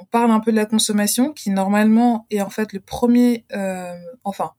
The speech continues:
le, Xi Jinping essaye de faire que ce soit le premier contributeur à la, à la croissance.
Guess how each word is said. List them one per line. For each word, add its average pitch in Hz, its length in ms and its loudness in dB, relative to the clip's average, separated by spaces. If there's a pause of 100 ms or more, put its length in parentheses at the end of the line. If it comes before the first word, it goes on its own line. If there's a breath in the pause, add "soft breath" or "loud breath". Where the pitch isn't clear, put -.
le, 185 540 -4
Xi 226 240 -2
Jinping 233 360 2
essaye 214 280 2
de 202 100 -2
faire 240 240 -2
que 208 80 -2
ce 196 140 -6
soit 196 180 -2
le 190 100 -4
premier 240 400 2
contributeur 202 600 -4
à 185 80 -4
la, 170 160 -6 (160)
à - 60 -12
la 175 120 -8
croissance. - 720 -2